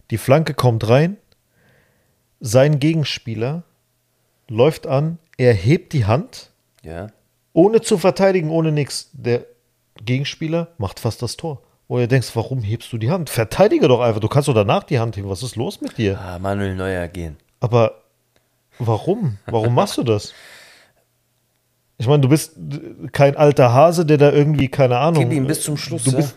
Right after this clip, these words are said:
Speaker 1: ja.
Speaker 2: Ja.
Speaker 1: Also, nee. Und, äh, dann in der fünfundachtzigste hatte sich dann gut den Ball geholt an der Mittellinie, wird dann ein bisschen gezogen, ein bisschen gezuppt und,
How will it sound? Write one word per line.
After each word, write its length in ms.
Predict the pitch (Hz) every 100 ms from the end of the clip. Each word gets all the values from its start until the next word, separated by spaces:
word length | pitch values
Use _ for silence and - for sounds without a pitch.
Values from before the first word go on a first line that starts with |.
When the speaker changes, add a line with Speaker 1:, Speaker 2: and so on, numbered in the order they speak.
| -
Speaker 1:
ja. 300 | 131 143 135 - _
Speaker 2:
Ja. 180 | 95 104
Speaker 1:
Also, 220 | 107 104 95
nee. 260 | 92 90 - _ - - - - - - - _ _
Und, 440 | 117 101 101 98 -
äh, 340 | 101 101 98
dann 180 | 101 98
in 40 |
der 80 | 98
fünfundachtzigste 1120 | - 101 98 107 - 110 - 113 107 107 104 92
hatte 240 | - 107 101
sich 160 | 95
dann 240 | - 107 98
gut 200 | 117 -
den 120 | 107
Ball 160 | 113 127
geholt 260 | 120 131
an 80 | 127
der 80 | 117
Mittellinie, 600 | 120 120 117 117 117 113 -
wird 180 | 110 113
dann 100 | 107
ein 40 |
bisschen 200 | 104 107
gezogen, 420 | 104 - 120 123 123
ein 40 |
bisschen 200 | 107 101
gezuppt 540 | 107 - 135 - - _ _ _ - - _ _ _ _ _ _ _
und, 600 | - 113 110 107 - -